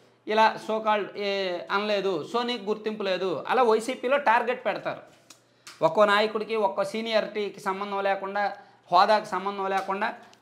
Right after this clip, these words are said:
సోషల్ మీడియా కార్యకర్తల నుంచి ఉన్నత స్థాయి నాయకుడి వరకు కూడా టార్గెట్లు పెడతారు. ఏ రోజు పవన్ కళ్యాణ్ గారిని చే-, లేదా, ఆ, లోకేష్ గారిని లేదా బాబు గారిని,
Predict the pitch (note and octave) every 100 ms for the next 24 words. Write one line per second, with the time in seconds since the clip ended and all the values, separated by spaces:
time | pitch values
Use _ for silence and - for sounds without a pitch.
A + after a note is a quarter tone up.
0 | - F3 F#3 G3 G#3 G#3 G3 F#3+ F#3+ G3
1 | F#3+ G3 G3 G3 G3 A3 F#3 F#3+ F#3+ G3
2 | G3 F#3+ F3+ F#3 F#3 F#3 F#3+ - G#3 A3+
3 | - A3 A3 A3 G#3+ G3 - B2+ - D3+
4 | G3+ G#3+ G3 F#3 F#3+ G3 G3 G3 F#3+ F#3
5 | F#3 F#3+ F#3 E3+ D#3+ D#3 E3+ F3 E3+ -
6 | - _ - D3 C#3+ F#3 F#3+ G3 D#3+ F#3
7 | F#3 F#3 F3+ F3+ E3 F3+ F3 F3 E3+